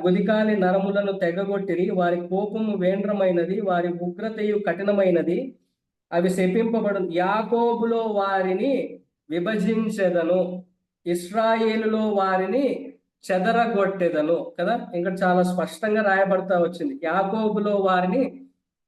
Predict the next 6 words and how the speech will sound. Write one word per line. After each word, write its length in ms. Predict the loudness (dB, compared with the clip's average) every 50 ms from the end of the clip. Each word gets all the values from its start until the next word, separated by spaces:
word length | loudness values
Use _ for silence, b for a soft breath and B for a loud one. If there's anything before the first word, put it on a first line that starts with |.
| _ -4
విభజించెదను, 960 | -2 0 0 0 0 0 0 0 0 0 -2 0 0 0 2 2 2 0 0
ఇస్రాయేలీయుల్లో 1200 | -2 -2 -4 -4 -6 -4 -4 -2 -2 0 0 0 0 0 0 0 0 -2 -2 -2 -4 -4 -4 -4
వారిని, 800 | -2 0 0 0 0 0 0 0 0 0 0 -2 -4 -8 -14 -18 _ _ _ _ -12
ఆ, 220 | -8 -8 -6 -6 -8 -4 -2 -2
చెదరగొట్టెదను. 880 | 0 2 2 2 2 2 0 0 0 0 0 0 2 2 2 0 -2
కాబట్టి 800 | -4 -4 -4 -2 -2 -2 -2 -4 -4 -4 -2 -2 -4 -4 -8